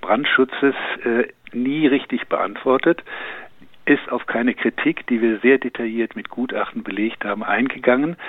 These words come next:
und hat immer gesagt, das gucken wir uns an, bevor das in Betrieb genommen wird. Das heißt, bevor zweitausendfünfundzwanzig müsste, äh, eine Prüfung auf die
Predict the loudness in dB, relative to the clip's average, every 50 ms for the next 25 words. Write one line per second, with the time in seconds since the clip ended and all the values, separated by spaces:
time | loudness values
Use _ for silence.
0 | -10 -12 -12 -8 -2 0 0 2 2 2 4 4 4 4 2 0 0 -2 -4 -8
1 | -12 -8 -4 -4 -4 -4 -2 -2 -4 -2 0 0 0 0 0 -4 -4 -2 2 4
2 | 4 4 2 -2 _ -4 -2 -2 0 0 2 4 4 2 2 0 -2 0 0 0
3 | 0 0 -2 -2 -4 -6 -6 -6 -6 -6 -4 -4 -4 -4 -4 -8 -8 -8 -6 -6
4 | -6 -8 -8 -2 -2 -2 2 4 6 6 6 4 2 -2 _ -4 -4 -2 0 2
5 | 4 4 4 2 0 -2 -2 -2 -2 -2 -4 -6 -6 -6 -6 -2 0 0 0 -2
6 | 0 0 2 2 2 2 0 0 0 0 -2 -6 -8 -8 -12 -10 -2 2 4 4
7 | 4 2 2 4 6 8 8 6 4 -4 -14 -16 -16 -16 -18 -20 -20 -14 -8 -4
8 | -2 0 0 0 0 0 -2 0 0 -2 -4 -4 -6 -8 0 2 4 4 4 2
9 | 2 0 0 0 -2 -4 -4 -4 -4 -6 -6 -4 -2 0 0 0